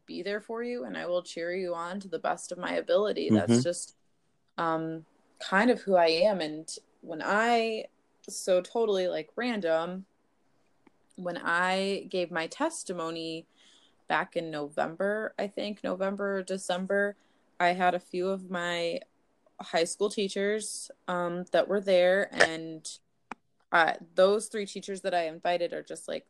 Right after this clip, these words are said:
Speaker 1: the three that really kind of had the, the good, the bad, and the ugly of Lexi, and they really have stuck with me since then.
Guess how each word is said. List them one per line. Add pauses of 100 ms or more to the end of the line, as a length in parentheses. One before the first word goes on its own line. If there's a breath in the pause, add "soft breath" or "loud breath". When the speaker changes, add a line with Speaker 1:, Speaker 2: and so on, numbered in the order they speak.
(160)
Speaker 1:
the
three
that
really
kind
of
had
the, (960 soft breath)
the
good,
the
bad,
and
the
ugly
of
Lexi,
and
they
really
have
stuck
with
me
since
then.